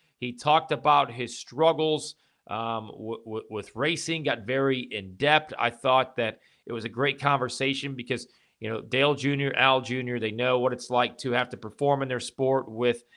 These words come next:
having their dad be so successful. Um, but I just thought it was a great conversation. He was open and honest. He's obviously been in some trouble in the past. It seems like things are, are, are going well for Al.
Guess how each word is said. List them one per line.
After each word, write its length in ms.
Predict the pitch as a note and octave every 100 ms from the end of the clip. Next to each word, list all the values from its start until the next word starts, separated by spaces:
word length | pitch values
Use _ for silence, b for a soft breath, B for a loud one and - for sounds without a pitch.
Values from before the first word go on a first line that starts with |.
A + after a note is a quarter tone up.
| b b
having 560 | - B2 A#2+ C3 B2 B2 A2
their 480 | G#2+ A#2 A2+ A2+ G#2+
dad 420 | F#2 B2+ C#3 B2+
be 200 | A#2+ A#2
so 460 | A2+ - - C#3 C3
successful. 960 | - A#2+ - - D#3+ - - A#2 G#2 b b b b
Um, 560 | - A2 G#2+ G#2+ G#2 G#2+ - B2 A2
but 320 | C3+ C3 C3 - - - _ _ _ - _ -
I 160 | C3+
just 160 | F3 -
thought 120 | E3+
it 20 |
was 120 | D#3+ C3+
a 40 |
great 220 | C#3+ C#3+
conversation. 600 | D3 C#3+ C#3 - C#3 C#3
He 60 | B2+
was 160 | A#2 -
open 300 | C3 C#3 C#3
and 140 | A#2+ -
honest. 400 | C3+ D3 D3 C#3
He's 140 | A#2+
obviously 380 | A2 C3+ C#3 C#3
been 180 | C3+ C#3
in 100 | C3
some 140 | A#2
trouble 540 | - C#3 C3 C3 A#2+ b b b b
in 160 | - C3
the 80 | A#2
past. 500 | - B2+ C#3+ D3 B2
It 80 | G#2
seems 280 | - C#3+ C3+
like 200 | C3+ C3
things 240 | C3 A#2+
are, 240 | B2 A#2 b b b
are, 180 | G#2 A2+
are 180 | A#2+ A2+
going 460 | C3 C#3 B2 G2+
well 260 | G#2 C#3 D3
for 300 | C#3 A#2+ -
Al. 480 | B2+ B2+ A#2+ A2 -